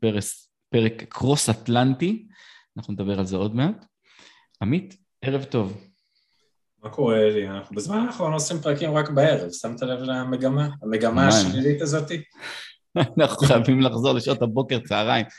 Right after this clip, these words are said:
Speaker 1: אבל יש
Speaker 2: כן.
Speaker 1: לנו אנשים מעניינים שנמצאים
Speaker 2: נכון.
Speaker 1: מעבר לים, וצריך
Speaker 2: נכון.
Speaker 1: לדבר איתם.
Speaker 2: נכון, אז, אה, זה נכון.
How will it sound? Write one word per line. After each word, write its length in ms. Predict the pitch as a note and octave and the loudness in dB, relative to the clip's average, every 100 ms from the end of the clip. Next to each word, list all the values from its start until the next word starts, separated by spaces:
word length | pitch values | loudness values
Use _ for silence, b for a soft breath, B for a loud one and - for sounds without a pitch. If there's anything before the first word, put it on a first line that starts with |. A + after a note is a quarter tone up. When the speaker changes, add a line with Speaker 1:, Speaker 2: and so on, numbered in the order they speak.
| B B B | B B B
Speaker 1:
אבל 180 | F#2 G2 | -4 2
יש 120 | B2+ | 2
Speaker 2:
כן. 60 | D3 | 4
Speaker 1:
לנו 140 | C#3 | 2
אנשים 360 | B2+ A2+ - D#3 | 4 2 2 4
מעניינים 680 | C3+ B2 A#2+ A2 G2+ G2+ G#2 | 4 6 4 4 2 0 -4
שנמצאים 580 | - G#2+ G#2+ F#2+ B2 C3 | -8 -4 -4 -2 -4 -2
Speaker 2:
נכון. 100 | B2 | -2
Speaker 1:
מעבר 220 | A#2 B2 | -2 -2
לים, 520 | A#2 G2+ G2 G2 G2 G2 | 0 -2 -2 -4 -6 -8
וצריך 340 | G2 G2+ A2 | -10 -8 -4
Speaker 2:
נכון. 120 | - | 0
Speaker 1:
לדבר 260 | C#3+ D3+ F#3 | 0 2 0
איתם. 260 | F#3 A2 F#2 - _ _ b b b b b _ _ | 0 -2 -2 -8 _ _ b b b b b _ _
Speaker 2:
נכון, 420 | F#2+ B2+ B2 F#2 | -6 0 0 0
אז, 220 | G2 G2+ A2 | -4 0 4
אה, 480 | A2 A2 G#2+ G#2 | 4 6 4 2
זה 160 | G2+ C3+ | 2 2
נכון. 520 | B2+ - G#2 A#2 D3 | 2 0 -2 -2 -8